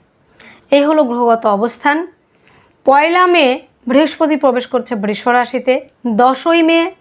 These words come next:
বুধ প্রবেশ করছে মেষ রাশিতে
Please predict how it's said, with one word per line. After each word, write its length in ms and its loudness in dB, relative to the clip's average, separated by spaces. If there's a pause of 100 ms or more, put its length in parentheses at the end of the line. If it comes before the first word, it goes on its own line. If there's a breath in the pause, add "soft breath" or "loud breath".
(140)
বুধ 440 2 (200)
প্রবেশ 300 0
করছে 540 -2 (1300 soft breath)
মেষ 360 2
রাশিতে 440 -4